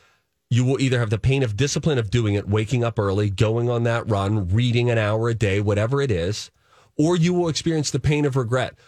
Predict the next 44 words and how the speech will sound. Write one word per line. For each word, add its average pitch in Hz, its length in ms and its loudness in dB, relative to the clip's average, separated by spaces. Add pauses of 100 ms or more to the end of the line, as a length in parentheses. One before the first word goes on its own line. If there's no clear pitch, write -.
which 113 180 0
is 120 220 0
at 123 180 0
the 156 120 0
end 143 100 2
of 139 100 0
each 143 200 -2
night, 123 200 0
you'll 113 160 0
look 123 180 -2
back 135 220 -2
on 135 160 0
your 135 100 0
day 110 280 2
and 104 100 -2
think, 104 240 0 (280)
"Damn 110 200 2
it, 127 160 -4 (640)
another 113 320 2
day. 107 420 0 (160)
I 92 80 0
didn't 82 220 0
read. 117 460 0
I 98 60 -2
didn't 80 280 0
run. 110 360 0
I 95 140 -2
didn't 95 220 -2
call 110 300 -2
the 117 80 -2
person 120 360 0
that 110 100 0
I 107 40 -2
said 113 180 0
I 110 40 2
wanted 101 220 0
to 92 60 -4
call 101 280 -2
and 92 120 -2
connect 110 260 0
with. 117 140 -2
I 98 80 0
didn't 95 220 -2
have 95 260 -2